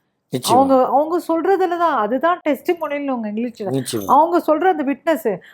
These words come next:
Speaker 2: அவங்க சொல்றது தான் எல்லாருக்கும் போய் சேரும். ஏன்னா word of mouth அனுபவிச்சாதான் சார் அந்த இன்பத்தை வந்து ஐயா சொல்லாருக்கு ஷேர் பண்ண
Speaker 1: நிச்சயமா.
Speaker 2: முடியும். நான் பண்ணிட்டு மணிக்கணக்குல புக்ல இருக்கிறத பார்த்துட்டு படிச்சுட்டு சொல்றது வேற, அனுபவிச்சு நான் ஷேர் பண்றது வேற. இப்போ நம்ம, நம்ம முக்கியமா பேச வேண்டிய விஷயம் என்னன்னா,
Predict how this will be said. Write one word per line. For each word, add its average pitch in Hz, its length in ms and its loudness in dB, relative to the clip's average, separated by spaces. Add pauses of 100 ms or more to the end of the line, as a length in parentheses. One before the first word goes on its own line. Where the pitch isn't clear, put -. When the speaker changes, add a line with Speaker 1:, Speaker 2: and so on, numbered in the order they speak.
Speaker 2:
அவங்க 285 260 2
சொல்றது 302 440 -2
தான் 302 160 -2
எல்லாருக்கும் 285 460 -4
போய் 254 160 -2
சேரும். 240 280 -4
ஏன்னா 254 180 -6 (380)
word 359 240 4
of 381 140 4 (100)
mouth 208 380 -2 (360)
அனுபவிச்சாதான் 320 840 0
சார் 320 220 -2
அந்த 220 220 0
இன்பத்தை 240 380 -2
வந்து 220 200 0
ஐயா 226 300 4
சொல்லாருக்கு 220 480 -2
ஷேர் 226 200 0
பண்ண 220 160 0
Speaker 1:
நிச்சயமா. - 20 -4
Speaker 2:
முடியும். 208 220 -2 (300)
நான் 269 240 2
பண்ணிட்டு 277 300 -4
மணிக்கணக்குல 262 640 -4 (100)
புக்ல 262 180 -4
இருக்கிறத 240 400 0
பார்த்துட்டு 226 460 -4
படிச்சுட்டு 214 320 -6
சொல்றது 214 380 -4
வேற, 208 300 -2 (300)
அனுபவிச்சு 285 500 2
நான் 240 180 -4
ஷேர் 220 220 0
பண்றது 190 160 -2
வேற. 185 220 -4 (300)
இப்போ 262 340 0
நம்ம, 233 420 -4
நம்ம 214 340 -6
முக்கியமா 285 280 -4
பேச 247 300 -4
வேண்டிய 214 220 -2
விஷயம் 202 280 -8
என்னன்னா, 196 260 -8